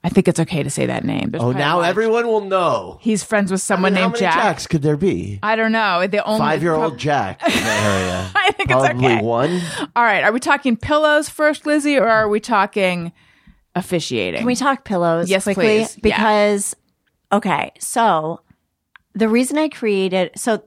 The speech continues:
Speaker 3: the pillow reveal, for people who didn't catch the pillow
Speaker 1: Yeah.
Speaker 3: reveal,
Speaker 2: Mm.
Speaker 3: I was house sitting. I'm a perpetual house and cat and dog sitter. And I had a Zoom interview, a second interview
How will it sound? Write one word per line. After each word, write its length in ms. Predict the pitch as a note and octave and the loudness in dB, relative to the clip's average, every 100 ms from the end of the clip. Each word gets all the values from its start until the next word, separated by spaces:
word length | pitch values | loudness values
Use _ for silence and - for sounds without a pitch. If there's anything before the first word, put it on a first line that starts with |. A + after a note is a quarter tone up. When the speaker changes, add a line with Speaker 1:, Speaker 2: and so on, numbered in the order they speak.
| - | -8
Speaker 3:
the 80 | G#3+ | -6
pillow 320 | A#3 C4+ C4+ | -2 0 2
reveal, 420 | A3+ G3 E3+ D#3 | 0 -2 -4 -4
for 160 | D3 E3+ | -6 -8
people 240 | G3+ G3 | -6 -2
who 80 | A#3+ | 0
didn't 280 | A3 G3 E3+ | 0 -2 -2
catch 220 | F#3+ E3 | -6 -8
the 60 | F3+ | -10
pillow 220 | G3 E3+ | -6 -2
Speaker 1:
Yeah. 60 | F3 | -2
Speaker 3:
reveal, 480 | F3 D3+ E3 D#3+ D#3+ | -2 -2 -2 -2 -4
Speaker 2:
Mm. 120 | F#2 F#2 _ _ _ - | -8 -10 _ _ _ 0
Speaker 3:
I 140 | G3+ | 0
was 160 | A#3 A#3+ | 0 -2
house 320 | G#3+ F#3 E3+ | 0 0 -2
sitting. 320 | - E3+ E3+ | -6 -4 -4
I'm 140 | E3+ E3+ | -4 -6
a 60 | |
perpetual 1040 | E3+ - G3 E3+ E3+ E3+ G#3 G3+ G#3 G#3 G3 | -6 -10 -8 -2 -2 -2 -4 0 2 0 -2
house 420 | F#3 F#3 F#3 - | 0 0 0 -4
and 180 | G3 F#3+ | -8 -8
cat 380 | F#3 F3 E3+ F#3 | 0 2 2 0
and 160 | G3 | -2
dog 320 | G3 D#3+ D#3+ | 0 0 -2
sitter. 480 | E3 F3 D3 D3 F#3 - - - _ | -6 -6 -4 -6 -8 -12 -20 -20 _
And 160 | G#3 G#3 | 2 2
I 20 | |
had 180 | G3 G3 | 2 2
a 120 | F3 | 2
Zoom 340 | D3+ F3+ F#3+ - | 2 0 0 0
interview, 560 | E3 D#3+ D#3 D#3 D#3 - | -2 -4 -4 -4 -4 -4
a 80 | |
second 560 | F3 - F3+ F#3+ A3+ G3+ | -4 0 0 0 -2 -4
interview 680 | F3+ F3 D#3 D#3 D#3 D3+ | -4 -6 -6 -6 -6 -8